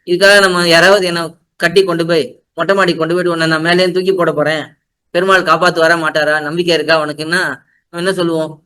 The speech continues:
"ஆமா, எனக்கு நம்பிக்கை இருக்கு, நீ என்ன வேணா பண்ணிக்கோ" அப்படின்னு நான் சொல்ல போறோம்? இல்லையா? என்ன பிடிக்காதுன்னு நம்ம எப்படியாவது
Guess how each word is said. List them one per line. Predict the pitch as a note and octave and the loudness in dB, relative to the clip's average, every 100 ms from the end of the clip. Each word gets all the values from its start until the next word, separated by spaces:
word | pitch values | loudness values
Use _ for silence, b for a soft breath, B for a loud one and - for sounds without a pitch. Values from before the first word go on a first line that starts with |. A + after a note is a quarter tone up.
| - | -10
"ஆமா, | F3+ F#3+ | -2 0
எனக்கு | F3 D#3 | 0 0
நம்பிக்கை | F3+ F#3+ F3+ | 2 4 4
இருக்கு, | E3+ E3+ C#3 A2 _ _ | 2 0 -2 -4 _ _
நீ | F3 | -6
என்ன | F3 | -2
வேணா | F3 F#3+ | 0 0
பண்ணிக்கோ" | E3+ E3+ E3+ | 0 -2 -2
அப்படின்னு | E3 E3+ F3 | -2 -2 -4
நான் | D#3 | -2
சொல்ல | E3 | -2
போறோம்? | E3+ E3 B2 _ - | -4 -6 -8 _ -12
இல்லையா? | D#3+ F#3+ F3+ F3 E3+ - _ | -2 2 4 2 0 -4 _
என்ன | - E3 | -8 -6
பிடிக்காதுன்னு | D#3+ F#3 F#3+ F#3+ F#3 F#3 | -4 -2 2 2 2 0
நம்ம | E3 | -2
எப்படியாவது | D#3 F3 G3 A3 | 0 4 6 6